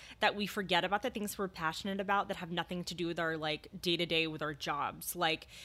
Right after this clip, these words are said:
I think you, you know, you are passionate about social justice and,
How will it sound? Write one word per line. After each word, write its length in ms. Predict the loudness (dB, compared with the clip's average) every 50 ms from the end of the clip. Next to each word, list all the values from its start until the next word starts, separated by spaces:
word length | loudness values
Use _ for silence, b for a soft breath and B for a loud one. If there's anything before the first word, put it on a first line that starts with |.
| B B B
I 120 | 2 2
think 440 | 4 4 4 4 4 4 2 -2 -2
you, 540 | -2 0 2 2 4 4 4 4 2 2 0
you 200 | 0 0 0 2
know, 340 | 2 2 0 0 0 -2 -2
you 420 | -4 -6 -6 -2 -2 0 2 4
are 220 | 6 6 6 6 6
passionate 580 | 4 4 4 4 4 2 -2 -2 -2 -2 -2
about 380 | 2 4 4 4 4 2 -2 -8 -16 -10 -6
social 380 | -4 -2 0 -2 -2 -4 -6
justice 720 | -6 -2 -2 -2 -2 -2 -4 -4 -4 -4 -4 -6 -8 -10 -6
and, 540 | -4 -2 -2 -2 -2 -2 -4 -6 -8 -10 -12